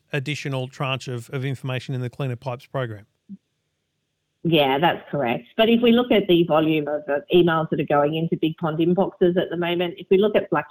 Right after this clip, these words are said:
Speaker 2: Friday alone, we had more than fifty-six million emails hit Big Pond inboxes that day. Now, that was a seventy-five percent increase on an average Friday, but there is a lot of email traffic around at the moment. Between online sales and in the lead up to Christmas,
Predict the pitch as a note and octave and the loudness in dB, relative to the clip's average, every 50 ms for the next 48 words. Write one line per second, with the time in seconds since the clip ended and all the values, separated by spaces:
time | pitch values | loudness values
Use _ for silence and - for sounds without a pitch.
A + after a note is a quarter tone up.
0 | _ - D3+ D3 D#3+ D#3+ D#3 D#3 D#3 D3+ D3+ D3+ D#3 E3+ F#3+ G3 G#3 A3 A3 G3 | _ -2 -2 0 0 0 0 -2 -2 -2 -2 -2 0 2 2 4 4 4 2 2
1 | F3 E3 D#3 D3+ D3+ D3 C#3+ - - D3 - - E3 D#3+ - - C#3+ - - - | 0 0 -2 -2 -4 -6 -6 -6 -6 -6 -4 -2 -4 -4 -2 -4 -6 -6 -6 -4
2 | C#3+ C#3+ D3 D#3 D3+ D3+ D3 C3+ - C3+ C#3+ D3 D3 C#3+ C#3 C#3 C#3 - - D3+ | -4 -2 -2 -2 -2 -4 -6 -6 -8 -8 -6 -6 -4 -4 -4 -6 -6 -4 -2 -2
3 | C#3 - - C#3 C3+ C3+ - D3 C#3 C3+ B2+ C3+ C3 C#3+ C#3 C3 - - _ C3+ | -2 0 0 0 0 -2 -4 -6 -6 -4 -2 -2 -2 -2 -2 -6 -8 -6 _ -2
4 | B2 B2+ B2+ - - G#2+ - - - A#2+ A#2 G#2 F2 - _ _ _ - _ _ | -2 -2 -2 -4 -8 -8 -8 -6 -6 -6 -4 -6 -8 -10 _ _ _ -20 _ _
5 | _ _ - F3 E3+ D#3 D#3 D3+ D#3+ F3+ E3 D3+ - D#3+ D#3+ D#3 D3 D#3 - - | _ _ 0 2 4 4 4 2 2 2 2 2 2 2 2 2 2 0 0 2
6 | G3+ F3+ F3 F#3 F#3+ F#3 F#3 - E3+ D#3+ E3+ E3+ - F3+ - - D#3 C#3+ - D#3 | 2 4 4 6 4 4 4 2 2 0 0 0 0 -2 -2 -2 -4 -4 -4 -4
7 | D#3+ D#3+ - E3+ D3+ D#3 D#3+ - D#3 C#3+ D#3 D3 - C#3 D3 D#3+ E3 D3+ D#3 - | -4 -2 0 0 0 0 0 0 -2 -2 -2 -2 -4 -4 -6 -4 -4 -4 -4 -4
8 | - - D#3 C#3 D3 F3 G3 A3+ B3 C#4 F#3+ E3 - - - - _ _ _ F#3+ | -4 -4 -2 0 0 2 2 4 4 4 4 2 0 -2 -4 -12 _ _ _ 2
9 | G3+ G#3+ G#3+ A3 G3 G3+ G3 G3 G3 G3 G3 G3 F3+ G3 G3+ - F3 E3 D#3+ D#3+ | 4 4 6 4 6 6 6 6 8 8 6 6 6 4 2 0 0 0 2 2
10 | D#3 D#3+ C#3+ D#3 D#3+ - D3+ D3 - D3 C#3 - D3+ C#3 B2+ C3 C#3 D3+ - - | 2 2 0 -2 -2 -2 -2 -2 -2 -2 -2 -2 0 0 0 0 0 0 -2 -2
11 | D#3+ E3 D3+ D3 D#3+ F3 G3+ B3 - - - F3 - - E3+ D#3+ D#3 - - E3+ | -2 -2 0 0 2 2 2 0 0 -2 -6 -4 -2 0 0 0 0 0 0 2
12 | F3 F3 E3 D#3+ D#3 D#3+ - - D3+ C#3+ C#3 C#3 - D#3+ D3+ D3 C#3+ C#3+ C#3 C3+ | 2 2 2 0 -2 -4 -2 0 0 0 0 0 -2 -6 -8 -6 -4 0 2 2
13 | C#3 C#3 C3+ - - - D#3 - - D#3+ D#3+ - _ A3 A#3 A3+ G#3+ | 2 2 0 -4 -6 -8 -8 -6 -4 -4 -4 -2 _ -2 0 0 0